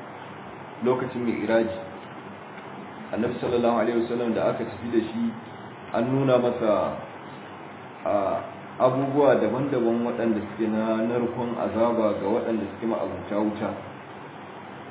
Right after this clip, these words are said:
Lokacin haka kawai a rayuwa ma a duniya, Annabi sallallahu alaihi wasallam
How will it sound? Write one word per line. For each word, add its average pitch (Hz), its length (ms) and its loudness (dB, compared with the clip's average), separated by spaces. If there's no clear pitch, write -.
Lokacin 147 440 4
haka 151 180 4
kawai 135 420 6
a 104 160 2
rayuwa 120 540 4
ma 139 180 4
a 101 100 -2
duniya, 127 380 0
Annabi 120 240 2
sallallahu 120 480 2
alaihi 120 240 4
wasallam 120 420 0